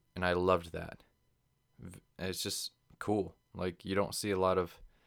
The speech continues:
horror films where the victims fight back. It's awesome. But then they came out with The Descent Two,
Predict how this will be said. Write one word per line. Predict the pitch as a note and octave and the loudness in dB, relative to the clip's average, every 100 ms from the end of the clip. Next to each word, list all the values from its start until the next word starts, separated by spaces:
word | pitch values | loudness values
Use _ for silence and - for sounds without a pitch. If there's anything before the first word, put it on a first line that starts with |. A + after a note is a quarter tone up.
| _ _ _ _ _ _ | _ _ _ _ _ _
horror | - G2+ | 4 6
films | F#2+ F#2 F2+ | 6 2 2
where | F#2 F2+ F2 F2 | 2 2 4 2
the | E2+ F2+ F2 E2+ | 0 -4 -2 0
victims | F2 E2+ F2 E2 - | 0 2 -2 -2 0
fight | F2+ F2 | 0 2
back. | F#2 E2+ - - _ _ _ - | 0 0 -2 -12 _ _ _ -14
It's | F2 E2+ - | -10 -10 -4
awesome. | F2 F2 - E2 - _ _ _ _ _ _ _ _ _ _ | 0 0 -2 -10 -16 _ _ _ _ _ _ _ _ _ _
But | G2+ G2+ | -2 4
then | B2 A#2+ - _ _ _ _ - | 4 2 -4 _ _ _ _ -6
they | G2 | -4
came | G#2 G2 | 0 0
out | F2+ | 0
with | E2+ | -2
The | |
Descent | E2+ F2 - F#2 - | -4 -2 -2 -4 -4
Two, | - G2+ F2+ | 0 2 2